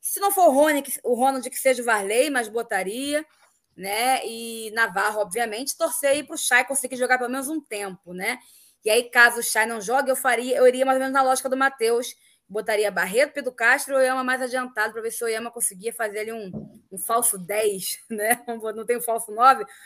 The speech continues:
fazer um falso dez. Enfim, eu acho que, cara, o Botafogo tem totais condições de vencer o Confiança.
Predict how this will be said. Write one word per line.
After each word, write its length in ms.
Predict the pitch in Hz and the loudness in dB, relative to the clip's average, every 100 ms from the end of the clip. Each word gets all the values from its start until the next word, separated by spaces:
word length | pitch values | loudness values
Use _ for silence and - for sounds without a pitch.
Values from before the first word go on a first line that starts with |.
| _ - | _ -4
fazer 220 | 220 233 | -2 -2
um 80 | 240 | -4
falso 420 | 240 240 240 254 | 0 0 0 -4
dez. 420 | 202 185 180 - _ _ _ _ _ _ - | -6 -6 -10 -14 _ _ _ _ _ _ -4
Enfim, 440 | 285 277 269 240 | -2 -2 -2 2
eu 160 | 247 254 | 6 6
acho 260 | 311 - | 6 2
que, 520 | 339 320 302 285 262 262 | -4 -4 -4 -4 -4 2
cara, 460 | 262 226 220 202 185 160 165 _ _ | 4 6 2 -4 -8 -12 -14 _ _
o 100 | 170 | -4
Botafogo 320 | 214 233 262 | -2 -2 -4
tem 100 | 262 | -4
totais 480 | 254 254 240 269 285 | -4 2 4 4 0
condições 480 | 269 240 - 240 233 | -6 -4 -4 -4 -6
de 80 | |
vencer 220 | 226 226 220 | -6 -6 -6
o 40 | |
Confiança. 680 | 226 220 196 190 269 262 | -4 -6 -6 -6 -4 -4